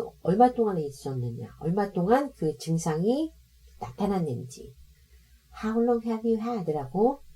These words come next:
사용하시면 됩니다. 그래서 how long have you had your chest pain?"입니다. <clears throat> Five.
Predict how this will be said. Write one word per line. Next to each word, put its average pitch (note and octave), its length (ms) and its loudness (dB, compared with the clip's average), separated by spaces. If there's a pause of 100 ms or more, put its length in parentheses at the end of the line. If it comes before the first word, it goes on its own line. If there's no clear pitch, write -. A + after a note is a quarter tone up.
사용하시면 - 540 -2
됩니다. E3+ 580 -4 (140)
그래서 E3+ 240 -4
how A#3 240 4
long A#3+ 200 6
have A3 200 2
you A3 120 0
had A3 240 -2
your A3 160 2
chest - 360 -2
pain?"입니다. F3+ 760 -4 (960)
<clears throat> E3+ 800 0 (2000)
Five. F#3 600 0